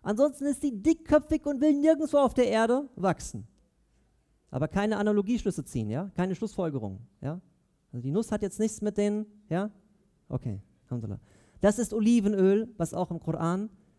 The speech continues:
äh, vorkommt. Und hier Kosmetika. Liebe Schwestern, erzählt uns nichts.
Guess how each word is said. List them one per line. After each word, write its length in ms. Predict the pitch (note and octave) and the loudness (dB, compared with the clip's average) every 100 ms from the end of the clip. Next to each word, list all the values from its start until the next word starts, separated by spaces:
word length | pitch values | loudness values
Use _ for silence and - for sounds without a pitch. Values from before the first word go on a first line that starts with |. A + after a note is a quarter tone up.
| _ | _
äh, 340 | - C3+ B2 A2 - - - | -4 -2 -2 -4 -8 -16 -6
vorkommt. 560 | E3+ F3+ G#3+ B3 B3 _ _ _ - | -4 -2 -2 -4 -8 _ _ _ -8
Und 140 | F3+ | -4
hier 220 | B3 C4+ | 0 0
Kosmetika. 640 | C4 A3 A3+ A#3 G#3 G#2+ | 0 -4 -2 -2 -2 -4
Liebe 260 | G#2+ G#3 A3 | -2 -2 -2
Schwestern, 440 | A#3+ A#3+ - A#3 | -2 -4 -4 -4
erzählt 360 | A#3+ F#3 - A3+ | -4 -4 -2 -2
uns 180 | G3+ E3+ | -2 -2
nichts. 440 | B2+ - - - | -4 -4 -14 -18